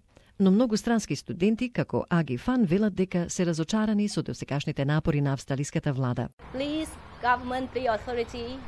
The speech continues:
Speaker 2: please pro-, protect us, please pay att-, more attention on us. And I think they should send staff there to investigate, to find out the problem, to find out who, who pay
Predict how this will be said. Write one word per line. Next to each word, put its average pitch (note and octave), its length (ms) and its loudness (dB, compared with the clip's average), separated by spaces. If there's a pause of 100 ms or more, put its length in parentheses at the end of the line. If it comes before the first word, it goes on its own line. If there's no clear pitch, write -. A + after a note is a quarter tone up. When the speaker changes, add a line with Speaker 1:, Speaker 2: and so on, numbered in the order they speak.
Speaker 2:
please A3+ 220 -2
pro-, A3 160 -6 (140)
protect C4 400 0
us, B3 180 2 (320)
please C#4+ 220 -6
pay C#4+ 160 4
att-, - 300 -8 (140)
more B3+ 220 2
attention B3+ 480 -2
on A#3 140 -4
us. C#4 300 -2 (540)
And A3+ 320 -2 (600)
I G3+ 100 2
think G#4+ 380 0
they F4 120 2
should E4 280 -6 (320)
send C#4+ 640 2 (580)
staff D4+ 380 4
there C4 320 4
to C4+ 80 -4
investigate, D4 720 0
to - 20 -4
find C4 320 2 (100)
out C4 140 4 (280)
the C4 80 4
problem, C#4+ 640 2 (240)
to C4+ 80 -2
find C4 280 2
out B3+ 240 4
who, B3+ 120 0 (720)
who C4 60 -2
pay C#4 200 0